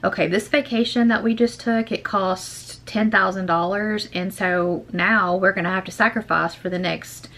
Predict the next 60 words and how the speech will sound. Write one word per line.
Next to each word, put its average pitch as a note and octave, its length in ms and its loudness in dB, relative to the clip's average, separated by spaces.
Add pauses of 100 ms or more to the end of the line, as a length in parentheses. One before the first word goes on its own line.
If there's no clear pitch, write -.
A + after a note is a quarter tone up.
(540)
year G#3+ 200 -4
and G3+ 100 0
a D#3+ 40 -6
half A#3+ 360 2
to - 120 -18
pay F#3+ 160 -2
that D#3+ 200 -4
back. - 540 -4
But - 160 -10
whoa, A3+ 200 6
did G3 140 0
it - 140 0
look F3+ 200 -2
good F#3 200 2
in E3 140 -4
pictures, - 760 -10
you G3+ 140 -6
know? F3 200 -2
And G#3 140 0
I'm C#4+ 80 4
not D4 140 2
saying F#3 160 -2
that's - 220 0
why F3+ 140 0
we F3+ 140 -2
take - 360 -4
pictures, G#3 680 -6 (100)
is F#3+ 160 -4
to, - 280 -2
is F3 100 -2
so F3 140 0
that E3+ 80 0
people F3 240 -2
can F3 160 -4
think E3+ 260 -2
it's E3 220 -6
more. E3+ 220 -2
A G3+ 60 0
lot G3 160 2
of A3 60 -4
times G3+ 260 -2
it F#3+ 80 -2
is A#3+ 140 0
for F#3 100 -6
the E3+ 80 -4
memories. E3+ 460 -4
My G#3+ 180 4
mom G#3+ 360 2
was F#3+ 160 -2
a F#3 100 0
huge G3+ 380 -6
picture G3 260 -4
taker. G3 400 0
I F3 80 2
have - 220 -6
totes A#3 360 2
and F#3+ 140 -4
totes G3+ 340 0
and F#3+ 120 -4
totes - 520 0